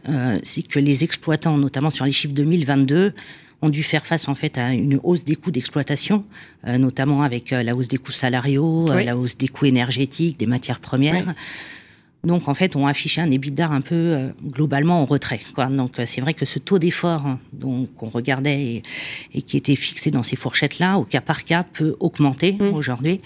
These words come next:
Speaker 1: Donc toute l'idée, c'est de savoir s'il est tenable sur le long terme pour l'exploitant. Donc on est aussi en train de voir, euh, sur deux mille vingt-trois, avec les différentes, euh, revalorisations salariales, enfin, euh, tarifaires, pardon,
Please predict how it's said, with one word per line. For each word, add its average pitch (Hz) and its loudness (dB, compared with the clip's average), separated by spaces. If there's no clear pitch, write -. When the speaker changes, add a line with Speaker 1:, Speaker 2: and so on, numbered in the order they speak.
Speaker 1:
Donc 156 2
toute - -2
l'idée, 180 4
c'est 214 -2
de - -8
savoir 165 0
s'il 143 0
est 139 2
tenable 165 2
sur 151 0
le 139 2
long 147 2
terme 165 0
pour 147 0
l'exploitant. 139 -2
Donc 123 -6
on 131 2
est 127 2
aussi 131 -4
en 135 -2
train 131 -2
de 127 2
voir, 135 0
euh, - 0
sur 131 -4
deux 131 0
mille 131 2
vingt-trois, 135 0
avec 120 -4
les 131 0
différentes, 131 -4
euh, 117 0
revalorisations 127 -2
salariales, 127 -2
enfin, 117 -6
euh, 107 -4
tarifaires, 127 -4
pardon, 131 -4